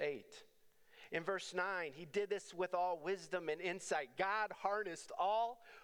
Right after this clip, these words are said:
the wisdom, the infinite wisdom that he had, and applied it to the purpose of lavishing all of his grace on us.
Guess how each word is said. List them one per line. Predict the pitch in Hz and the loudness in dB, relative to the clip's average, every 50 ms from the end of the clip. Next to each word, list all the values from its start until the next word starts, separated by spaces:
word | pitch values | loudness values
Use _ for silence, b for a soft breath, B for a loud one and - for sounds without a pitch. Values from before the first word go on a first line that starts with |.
| B B B B B B _ - - - | B B B B B B _ -14 -2 2
the | 196 196 | 2 2
wisdom, | 175 160 185 240 254 226 - - 185 151 156 | 2 2 2 0 0 0 -4 -4 -4 -4 -4
the | 185 214 220 | -2 -2 0
infinite | 226 240 - - 254 254 247 240 202 208 | 0 -2 -2 -2 -2 0 0 0 2 2
wisdom | 214 220 208 - - - 202 185 170 | 2 2 0 -2 -4 -2 -2 0 2
that | 175 185 180 175 - | 2 0 0 0 -4
he | - 202 202 185 | -4 -2 -2 0
had, | - - 196 196 190 185 160 123 98 90 - - - B B B B B B | 0 2 2 2 2 2 0 -2 -2 -6 -8 -12 -16 B B B B B B
and | 185 190 202 | 0 2 0
applied | 190 - - - - 208 220 220 233 247 240 214 | 0 -2 -4 -2 0 2 2 2 2 0 -2 -2
it | 208 175 147 - - - - B B B | -2 -4 -4 -6 -12 -18 -20 B B B
to | - 214 196 | -2 0 0
the | 185 175 | 0 0
purpose | - - - 240 247 - - - 196 147 - - - - - B B B B B B | -2 -2 2 2 2 2 0 -2 -2 -2 -4 -6 -10 -12 -12 B B B B B B
of | 175 160 156 | 0 0 0
lavishing | 170 190 208 196 202 233 220 208 - - 196 196 180 180 - | 2 2 2 2 2 0 -2 -6 -6 -4 -4 -4 -2 0 2
all | 196 196 214 226 220 | 4 4 4 2 0
of | 208 180 | -4 -6
his | 190 175 151 | -8 -8 -2
grace | - 190 175 180 - - - | 0 0 0 0 -2 -4 -8
on | 87 82 - | -8 -8 -10
us. | - - - - - - - | -12 -12 -12 -14 -14 -14 -16